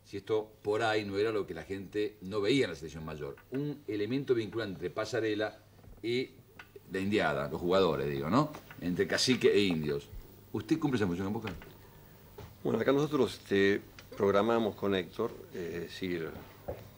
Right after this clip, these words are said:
Speaker 2: semana a semana o microciclo a microciclo, cuáles son las tareas que vamos a hacer con los jugadores. Eh,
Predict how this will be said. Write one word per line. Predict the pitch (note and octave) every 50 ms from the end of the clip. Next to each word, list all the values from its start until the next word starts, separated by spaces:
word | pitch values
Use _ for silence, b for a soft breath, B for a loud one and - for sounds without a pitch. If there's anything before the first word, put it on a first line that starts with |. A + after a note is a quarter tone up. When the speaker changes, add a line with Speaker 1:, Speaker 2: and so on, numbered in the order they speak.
| - - - -
Speaker 2:
semana | - - - F#2+ F#2+ G2 G2 G2 G2+ F#2+
a | F#2+
semana | - G2 F#2+ G2+ G2+ F#2+ F#2+ F#2 E2+ E2+
o | E2+ D#2+ D2+
microciclo | E2 F#2 F2+ F2 F#2 F#2 F2 - - F#2+ F#2 F2+
a | F2+
microciclo, | F2+ F2+ - - G#2 G2+ - - E2 - F2+ F#2+ F#2+
cuáles | - G2 F#2+ G2 F#2+
son | - G2
las | F2+ E2
tareas | - F2 E2 F2+ F2+ F2
que | - -
vamos | E2+ E2+ F2
a | E2
hacer | - F2+ F2+ F2+
con | D#2 - G#2+ G#2 F#2+
los | E2+ D#2+ -
jugadores. | - E2+ E2 D#2 D#2 D#2 C#2+ C#2 - - - - - - - - - B B B B B B B B B B B B B B B B B - -
Eh, | - A#2+ A2 G#2 G2+ G2+ G2 F#2+ F#2+ G2 G2 G2 F#2+ F#2+